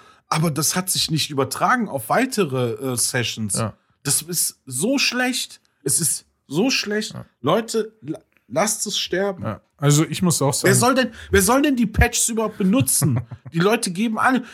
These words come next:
Speaker 1: selbst die YouTuber haben nach und nach hier Ranzratte und die ganzen Leute.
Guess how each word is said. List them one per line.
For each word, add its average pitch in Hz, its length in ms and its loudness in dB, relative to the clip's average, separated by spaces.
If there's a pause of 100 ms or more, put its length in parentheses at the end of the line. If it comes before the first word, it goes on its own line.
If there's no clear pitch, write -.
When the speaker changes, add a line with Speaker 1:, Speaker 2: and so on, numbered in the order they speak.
(140)
Speaker 1:
selbst 220 380 2
die 170 100 -2
YouTuber 220 760 0 (260)
haben 220 340 2
nach 226 240 0
und 220 120 -2
nach 202 300 -2
hier 175 280 2
Ranzratte 135 840 0
und 131 300 0
die 135 80 -4
ganzen 127 440 -2
Leute. 123 440 -2